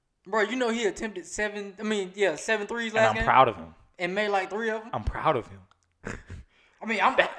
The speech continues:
Speaker 1: don't get me wrong,
Speaker 2: playoff Rondo activated.
Speaker 1: <laughs> Like, don't get me
Speaker 2: I'm
Speaker 1: wrong,
Speaker 2: all
Speaker 1: bro.
Speaker 2: for it.
Speaker 1: I'm a huge Rondo fan. You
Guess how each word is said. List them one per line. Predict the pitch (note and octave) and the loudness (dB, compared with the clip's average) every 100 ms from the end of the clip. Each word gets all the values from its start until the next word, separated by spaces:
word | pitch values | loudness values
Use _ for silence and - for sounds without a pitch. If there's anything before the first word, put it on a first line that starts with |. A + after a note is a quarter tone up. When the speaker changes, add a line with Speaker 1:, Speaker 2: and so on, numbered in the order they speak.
| - - | -4 8
Speaker 1:
don't | G#3+ | 8
get | B3+ | 10
me | |
wrong, | C4+ C4 | 8 12
Speaker 2:
playoff | C4+ D#4+ E4+ D4+ | 12 12 12 12
Rondo | C4+ B3+ A#3+ | 12 12 12
activated. | A#3 C5 D#4 C#4 A3+ B3+ C#4 C4+ C4 A#3 B3+ | 12 12 12 12 12 12 12 12 12 12 10
Speaker 1:
<laughs> | G#3 | 8
Like, | G3+ F#3+ | 2 2
don't | |
get | - - - | -2 -8 2
me | D#4+ | 10
Speaker 2:
I'm | |
Speaker 1:
wrong, | D#4+ D#4+ | 12 12
Speaker 2:
all | D4+ C#4+ | 12 12
Speaker 1:
bro. | A3 A3 | 10 10
Speaker 2:
for | D#4 C4+ F#3 | 12 12 10
it. | |
Speaker 1:
I'm | D4+ G3 | 2 0
a | |
huge | F#3+ D#4+ A3 | 4 4 4
Rondo | G3 F3+ F3+ | 2 2 0
fan. | E3+ D#3 | -4 -8
You | A#2+ | -10